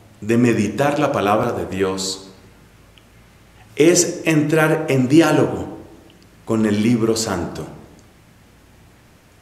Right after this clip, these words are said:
Un diálogo lleno de veneración, de amor, un diálogo sellado por la fidelidad a la iglesia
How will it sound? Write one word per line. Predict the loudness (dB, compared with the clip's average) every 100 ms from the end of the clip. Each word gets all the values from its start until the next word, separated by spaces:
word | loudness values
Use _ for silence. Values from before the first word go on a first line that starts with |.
| _ _ _ _ 0
Un | 2
diálogo | 6 6 6 4 6
lleno | 4 4 4 4
de | 4
veneración, | 4 4 2 2 -2 0 2 2 -2 -6 -10 -18 -20 -20 -20 _ -20 -20 _ _ _ _ _
de | -2 0
amor, | 2 2 2 0 -4 -8 -14 -20 -20 -20 -20 -20 _ _ -20 -20 -20 -20 -2
un | 0 6
diálogo | 6 6 4 4
sellado | 2 2 0 0 0 -2 -6 -12 -18 -20 -20 -20 -20 -20 -20 -20 -20 _ -20 -20 -10
por | 0 2
la | 2
fidelidad | 2 2 4 4 4 2 2
a |
la | 2
iglesia | 0 2 0 0 -4